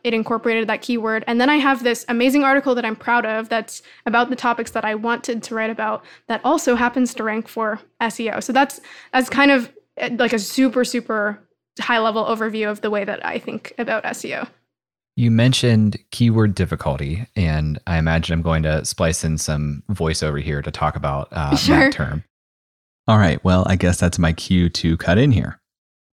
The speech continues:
Speaker 2: Now, I know that S E O may sound like some mythical and even magical concept if you don't know much about it. Let me tell you, it's really not that difficult to understand the basics that will help you play nicely with search engines, and Steph is actually about to break it down really well for us.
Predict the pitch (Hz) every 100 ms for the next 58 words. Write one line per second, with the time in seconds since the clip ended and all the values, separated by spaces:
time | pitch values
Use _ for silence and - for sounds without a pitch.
0 | - 104 104 113 117 151 175 - 107 -
1 | 98 90 85 85 87 113 135 131 120 107
2 | - 95 92 95 110 104 110 101 98 92
3 | 92 98 95 90 80 82 104 113 98 -
4 | 82 85 - 71 - - 90 85 87 -
5 | 87 80 76 - 71 65 - - _ _
6 | _ _ _ _ 110 143 120 71 58 -
7 | - 90 101 104 139 170 131 101 95 76
8 | 92 - 85 78 - 87 101 - 85 87
9 | 73 73 - 73 - 71 76 80 82 -
10 | 95 117 98 92 101 92 87 80 78 76
11 | 73 73 71 - _ _ - - 143 160
12 | - - 107 - 101 87 87 104 101 85
13 | 82 - 85 78 76 78 107 107 76 71
14 | 69 - - -